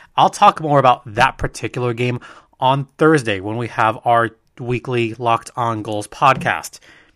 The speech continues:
And by the way, that schedule might change soon, so just keep an eye out for that. And then we had the crown jewel, the Ducks versus the Kings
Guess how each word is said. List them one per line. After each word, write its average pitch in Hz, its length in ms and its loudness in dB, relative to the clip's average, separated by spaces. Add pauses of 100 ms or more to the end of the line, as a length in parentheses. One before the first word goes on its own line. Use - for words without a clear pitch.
(580)
And 131 180 -4
by 202 80 4
the 220 80 2
way, 175 120 4
that 180 180 4
schedule 175 440 2
might 120 340 0
change 117 340 -8
soon, 180 300 -4 (200)
so 185 240 -4
just 233 300 0
keep - 220 -4
an 147 200 -2
eye 127 200 2
out 101 160 -2
for 104 140 -8
that. 90 380 -8 (260)
And 151 160 -2
then 175 280 2
we 143 140 -2
had 127 440 2 (120)
the 127 300 -6
crown 139 520 -4
jewel, 107 520 -6 (340)
the 196 120 -4
Ducks 156 540 -2
versus 139 400 -4
the 127 80 -8
Kings 117 440 -8